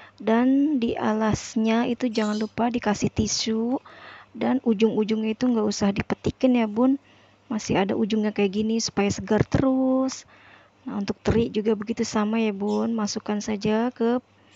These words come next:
wadah plastik seperti ini dan tertutup rapat.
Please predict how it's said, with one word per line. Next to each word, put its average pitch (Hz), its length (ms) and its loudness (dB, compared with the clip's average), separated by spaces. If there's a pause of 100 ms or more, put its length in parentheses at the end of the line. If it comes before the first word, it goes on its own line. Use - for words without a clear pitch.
(800)
wadah 202 240 2
plastik 202 400 -2
seperti 214 480 -2
ini 220 320 0
dan 214 160 0
tertutup - 400 -2
rapat. 226 640 0